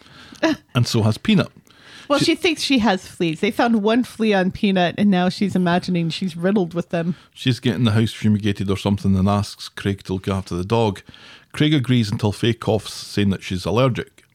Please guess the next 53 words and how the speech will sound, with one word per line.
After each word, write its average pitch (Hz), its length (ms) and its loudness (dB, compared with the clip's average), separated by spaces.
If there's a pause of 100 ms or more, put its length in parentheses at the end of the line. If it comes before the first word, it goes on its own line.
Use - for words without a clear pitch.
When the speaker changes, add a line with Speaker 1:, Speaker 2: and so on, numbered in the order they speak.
(260)
Speaker 2:
Privately, 98 500 -2
Beth - 420 -4
tells 87 280 -2
Faye 98 160 -2
that 92 120 -4
she 98 100 -6
thinks - 300 0
Craig 98 280 -2
is 92 120 -8
depressed - 440 -6
about - 140 -4
not 98 200 0
being 90 140 -2
a - 40 -8
copper 107 360 0
anymore. 87 420 -4 (260)
Speaker 1:
Mm-hmm. 190 240 2 (360)
Speaker 2:
So - 140 -8
Faye 214 140 0
gets 165 160 0
back 165 200 0
to 160 80 0
the 135 40 2
flat, - 380 -2
jealous 127 340 0
that 120 120 0
Emma's 110 280 2
off 110 180 0
into 101 160 -4
town 127 240 2
and 107 80 4
depressed 113 400 -2
about 107 180 -4
Craig 95 280 -4
being 95 140 -4
a 92 40 -4
dick. - 280 -4 (600)
Emma 117 300 0
suggests 101 500 -4 (100)
showing 139 280 0
him 127 320 2
how 139 160 0
much 143 340 -2
she - 160 -2
loves 185 240 0
him. 95 200 0 (1200)
So 196 180 0
later, 208 260 2
Faye 175 220 2
is 156 120 2
all 156 180 4
dressed 143 280 2
up. - 200 0